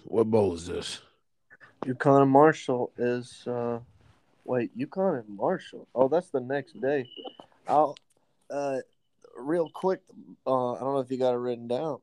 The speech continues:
Speaker 2: Nine fifteen, North Texas.
Speaker 1: Yeah, Boise State. I
Speaker 2: Yeah.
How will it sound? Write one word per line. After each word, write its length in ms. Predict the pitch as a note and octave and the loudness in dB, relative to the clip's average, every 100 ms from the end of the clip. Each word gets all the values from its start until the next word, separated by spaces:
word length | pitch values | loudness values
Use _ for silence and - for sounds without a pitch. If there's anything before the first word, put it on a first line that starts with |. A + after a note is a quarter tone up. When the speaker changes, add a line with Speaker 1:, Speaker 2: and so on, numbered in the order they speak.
| - | -10
Speaker 2:
Nine 460 | A2+ B2 C3+ C3+ | -6 -4 -4 -6
fifteen, 1040 | A#2+ - C3+ - - - D#3+ G#3 A#2+ G2+ G#2 A2+ _ _ _ _ _ - | -8 -4 -4 -4 -12 -4 -2 -2 -4 -8 -20 -20 _ _ _ _ _ -8
North 500 | A#2 B2 A#2+ A2+ - - | -2 0 0 -2 -14 -16
Texas. 960 | - D3+ F3+ - - D2+ - - - - - | -2 0 0 -8 -12 -12 -14 -20 -20 -20 -2
Speaker 1:
Yeah, 240 | A#2 B2 A2+ | 6 8 8
Boise 400 | F#2+ B2+ B2 A2 | 8 8 10 8
State. 440 | G#2 B2+ G#2+ - F#2+ A2 - - - - - _ _ _ _ - - | 10 10 8 4 0 0 -2 -20 -20 -20 -20 _ _ _ _ -2 6
I 220 | A2 D#3 C#3+ - | 8 8 6 -6
Speaker 2:
Yeah. 280 | G#2+ G2+ - | -4 4 6